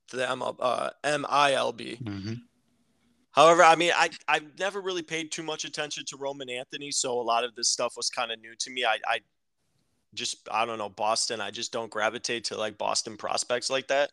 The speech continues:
Speaker 2: Mm-hmm.
Speaker 1: other than Marcelo Mayer and just keeping up with it. So, I mean, I, to me, I, when I was looking at the list, it wasn't like, "Oh my God, I can't believe Roman Anthony's that, that high up." Um, however,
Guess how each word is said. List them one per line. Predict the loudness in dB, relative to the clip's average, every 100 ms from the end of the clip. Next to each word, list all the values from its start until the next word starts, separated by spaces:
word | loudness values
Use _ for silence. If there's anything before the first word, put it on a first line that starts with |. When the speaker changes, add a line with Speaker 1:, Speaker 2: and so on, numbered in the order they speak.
| -4
Speaker 2:
Mm-hmm. | -6 0
Speaker 1:
other | 0 2
than | 2 2
Marcelo | 4 4 4 4 2
Mayer | -2 0 -2
and |
just | -4 -6
keeping | -6 -6 -4
up | -4 -4
with | -2
it. | 0 4
So, | 4 4 0 -6 -2
I | 0
mean, | 2 2 2
I, | 2 0 _ _ _ _ _ -6
to | -2
me, | 0 4
I, | 4 2 -2
when | -2 0
I | 0
was | -2
looking | -2 -4 -6
at | -4
the | -4
list, | -4 -2 -2
it | -2
wasn't | -2 -2 -2
like, | -2 -2 -2
"Oh | -4
my | -6
God, | -4 -2 -2
I |
can't | -4 -10 -8
believe | -6 -2
Roman | 0 0 -2
Anthony's | -4 -6 -8 0 4
that, | 8 6 4 _ _ _ 6
that | 8 8
high | 6 6
up." | 4 2 -2 _ _ -12
Um, | -4 -2 -2 -4 -12 -20 _ 0
however, | 6 10 8 6 2 0